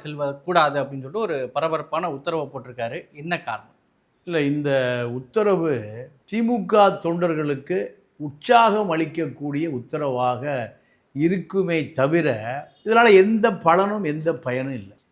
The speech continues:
Speaker 2: இப்ப திமுக குடும்பத்தைச் சேர்ந்த சபரீசனும், உதயநிதியும், உதயநிதி மனைவி, அஹ், இவர்கள் குடும்பம் எத்தனை முறை வெளிநாடு போய் வந்திருக்குன்னு நீங்க பாஸ்போர்ட்டை வாங்கி பார்த்தா தெரியும்.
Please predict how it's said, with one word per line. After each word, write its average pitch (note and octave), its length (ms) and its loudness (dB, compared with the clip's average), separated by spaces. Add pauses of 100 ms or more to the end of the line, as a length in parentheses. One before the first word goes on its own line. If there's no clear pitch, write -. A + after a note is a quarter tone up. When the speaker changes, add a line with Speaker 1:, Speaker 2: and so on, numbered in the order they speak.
(160)
Speaker 2:
இப்ப A#2+ 80 -10 (180)
திமுக G3+ 960 6
குடும்பத்தைச் F3+ 640 -2
சேர்ந்த D#3+ 400 -2
சபரீசனும், E3 800 0 (280)
உதயநிதியும், F3+ 760 4 (120)
உதயநிதி E3 840 2
மனைவி, C#3+ 720 -2 (200)
அஹ், D3 640 0
இவர்கள் E3 480 0
குடும்பம் D#3+ 720 0 (420)
எத்தனை A#3 540 4
முறை B3+ 240 8
வெளிநாடு A3 520 6
போய் G3+ 300 2
வந்திருக்குன்னு F3+ 680 -2 (300)
நீங்க E3+ 280 -4
பாஸ்போர்ட்டை F3+ 640 2
வாங்கி D3+ 340 -2
பார்த்தா C3 280 -4
தெரியும். G#2 320 -16